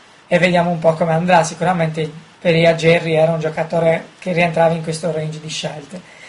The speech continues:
I Dolphins, ecco, hanno rischiato, ti dico, con Vontae Davis, perché appunto Davis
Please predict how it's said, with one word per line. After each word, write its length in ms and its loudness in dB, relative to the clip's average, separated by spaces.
I 160 -4
Dolphins, 640 4
ecco, 200 0
hanno 160 0
rischiato, 640 0
ti 140 -8
dico, 300 -4
con 120 -12
Vontae 320 -4
Davis, 380 -2
perché 240 -6
appunto 260 -6
Davis 380 -6